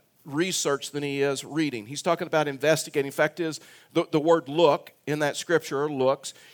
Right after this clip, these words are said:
means to, m-, means to stop, to stoop, to, to gaze upon, to gaze at, to investigate.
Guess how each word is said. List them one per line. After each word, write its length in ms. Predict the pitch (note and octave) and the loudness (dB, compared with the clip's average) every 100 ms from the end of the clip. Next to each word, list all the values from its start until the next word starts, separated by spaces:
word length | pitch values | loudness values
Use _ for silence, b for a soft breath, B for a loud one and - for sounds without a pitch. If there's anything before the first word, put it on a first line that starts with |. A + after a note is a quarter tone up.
| B | B
means 400 | D3 E3 F3 E3+ | -2 0 0 -4
to, 260 | - E3+ C3+ b b | -4 -2 -2 b b
m-, 200 | D#3 D#3 | -12 -10
means 340 | - E3+ F#3 - | -2 -2 -2 -6
to 320 | - D#3 C#3+ | -4 -4 -4
stop, 680 | - - - F3+ D3 E3+ - | -4 -2 2 4 4 2 -4
to 100 | - | -6
stoop, 640 | - - G3 D3+ D#3 _ | -6 -4 -4 -4 -6 _
to, 180 | F3 C#3 | 0 0
to 220 | - D#3 | 0 -8
gaze 500 | - - D#3+ F#3 E3+ | -4 2 4 4 2
upon, 500 | D#3+ - C#3+ C3 C#3 B B | -2 -2 0 2 0 B B
to 120 | - D3 | -8 -6
gaze 500 | A#2 D#3+ F#3 F#3+ D3+ | 2 4 4 4 0
at, 340 | B2 B2+ - | 0 0 -4
to 160 | D#3+ - | -10 -6
investigate. 880 | C3+ C3+ C#3+ E3+ - D3+ B2+ A#2+ | -6 0 4 4 4 -4 -2 -2